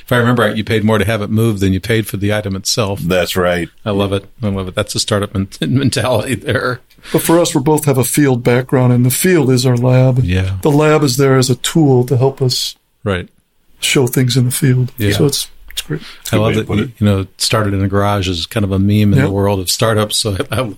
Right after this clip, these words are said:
Speaker 3: That's
Speaker 1: it.
Speaker 3: right.
Speaker 1: You've named your product Power Pollen. Um, tell me, what, what problems does this solve? I know you've mentioned in the past there's stuff on your website. I'd really like to go deep on this. What are the problems? 'Cause hybridization's been around for
Speaker 3: Yeah.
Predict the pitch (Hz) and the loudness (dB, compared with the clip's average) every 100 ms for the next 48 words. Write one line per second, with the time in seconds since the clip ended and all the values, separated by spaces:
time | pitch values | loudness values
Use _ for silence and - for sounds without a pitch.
0 | - 147 160 196 - - - _ - _ | -4 0 2 0 -2 -8 -20 _ -20 _
1 | - - - - - - 120 135 139 - | -20 -16 -12 -12 -12 -2 2 4 2 0
2 | 117 104 - 107 101 107 104 101 98 95 | 0 -2 -2 -2 0 -2 -2 -2 0 -2
3 | 120 107 101 104 101 104 _ _ - - | -4 -6 -4 -2 -4 -8 _ _ -20 -20
4 | _ _ - 165 139 123 - - 190 - | _ _ -4 0 0 0 -8 -8 -8 -8
5 | - 117 113 104 - 110 - 104 - - | -8 -4 0 0 0 -2 -2 -2 -2 -2
6 | 113 104 95 95 101 110 110 107 - - | 0 0 0 -2 0 0 2 0 -4 -14
7 | - - 120 123 127 110 - 110 - 120 | -20 -6 -2 0 2 0 0 -4 -2 -2
8 | - 123 104 107 - 107 110 113 117 151 | -2 0 0 0 0 -2 -2 -4 -2 -2
9 | 147 113 113 101 107 107 110 101 98 - | 0 0 0 0 0 0 0 2 0 -6
10 | - - - - 113 123 202 226 - 113 | -14 -16 -20 -8 0 2 2 0 -2 -2
11 | 139 101 - 104 - - - - - 120 | 0 -2 0 -2 -4 -10 -20 -14 -4 0
12 | 127 113 117 - - 113 110 113 110 113 | 0 0 0 -2 0 2 2 0 -2 0
13 | 101 101 98 131 | 0 0 0 -2